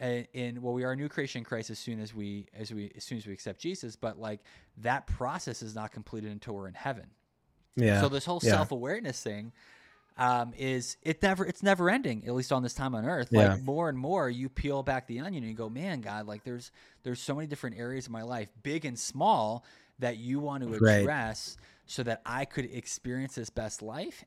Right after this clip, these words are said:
Speaker 1: and that also that I could
Speaker 2: Yeah.
Speaker 1: be most effective for you, your kingdom, and the purpose and the things that you have for my life."
Speaker 2: Yeah. No, I, it, and I think that speaks volumes to, you know,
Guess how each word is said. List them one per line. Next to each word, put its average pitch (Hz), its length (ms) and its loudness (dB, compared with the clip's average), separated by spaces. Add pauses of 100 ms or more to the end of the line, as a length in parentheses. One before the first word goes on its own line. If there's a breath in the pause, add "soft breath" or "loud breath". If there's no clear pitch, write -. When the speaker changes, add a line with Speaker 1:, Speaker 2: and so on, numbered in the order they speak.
Speaker 1:
and 127 140 -4
that 113 180 -4
also 139 340 -2
that 110 220 -8
I 131 200 -6
could 120 260 -6
Speaker 2:
Yeah. 101 400 10
Speaker 1:
be - 40 -4
most 117 420 -4
effective 113 520 -6
for 107 160 -8
you, 123 580 -4
your 107 160 -6
kingdom, 117 580 -8
and 107 200 -8
the 101 80 -8
purpose - 680 -2 (300 soft breath)
and 110 120 -4
the 104 40 -6
things 110 280 -6
that 110 80 -6
you 104 100 -8
have 101 260 -6
for 101 80 -8
my 92 160 -8
life." 101 460 -14 (1000)
Speaker 2:
Yeah. 110 380 10 (360 loud breath)
No, 139 120 12
I, 123 160 12
it, 110 420 10 (440)
and 151 140 12
I 160 40 12
think 175 200 12
that 180 140 12
speaks 143 280 8
volumes 117 500 12
to, 104 420 10
you 117 160 10
know, 104 200 10